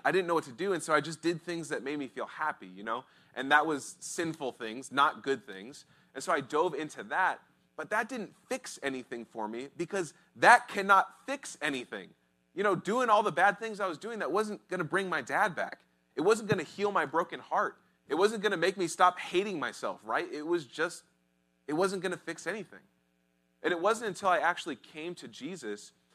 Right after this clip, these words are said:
and was, and attained, uh, through his word and through his promises and through his spirit, it wasn't until I came to Jesus and attained this eternal perspective that I was able to actually find healing, uh, in this area of my life. Because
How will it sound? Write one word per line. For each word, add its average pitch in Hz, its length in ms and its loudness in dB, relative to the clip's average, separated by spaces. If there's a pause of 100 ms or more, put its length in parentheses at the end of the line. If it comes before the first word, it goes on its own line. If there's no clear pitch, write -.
(180)
and 147 200 -2
was, 143 240 0 (200)
and 139 200 0
attained, 160 680 -2 (340)
uh, 113 200 0
through 170 240 2
his 135 220 -2
word 135 420 0
and 110 160 -8
through 139 120 -8
his 139 140 -12
promises 131 640 -10 (360)
and 107 100 -12
through 143 140 -4
his 113 100 -10
spirit, 165 380 -2
it 101 180 -4
wasn't 190 240 -4
until 196 100 -6
I 139 60 -4
came 156 280 -10
to 127 100 -18
Jesus 143 360 -6
and 123 100 -6
attained 135 500 -12
this 113 200 -10
eternal 139 460 -12
perspective - 680 -14 (400)
that 123 80 -2
I 131 40 0
was 120 160 -6
able 127 220 -6
to 113 120 -4
actually 117 360 0
find 104 320 -8 (140)
healing, 104 420 -8 (380)
uh, 98 220 -6
in 113 120 -6
this 104 160 -10
area 98 260 -4
of 95 80 -14
my 92 120 -14
life. 110 300 -4 (460)
Because 127 640 -4